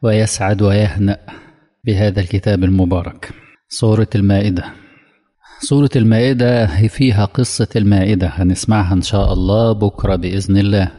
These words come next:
هنسمع ال-، الحواريين وهم بيطلبوا من سيدنا عيسى مائدة من السماء،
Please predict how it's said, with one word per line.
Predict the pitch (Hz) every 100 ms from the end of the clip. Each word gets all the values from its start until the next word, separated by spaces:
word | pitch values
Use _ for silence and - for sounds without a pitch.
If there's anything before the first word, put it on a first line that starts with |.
| -
هنسمع | 92 95 - 101 90
ال-، | 90 92 85
الحواريين | 82 87 92 - 98 90 85 92 104 110
وهم | 92 104 104 98 98 104 101
بيطلبوا | 92 87 - 98 95
من | 90
سيدنا | 90 95 92 92 92
عيسى | 90 98 95 101 98 98 - - _ _ _ -
مائدة | 107 92 107 98 104 -
من | 92 87 92
السماء، | 90 - 82 80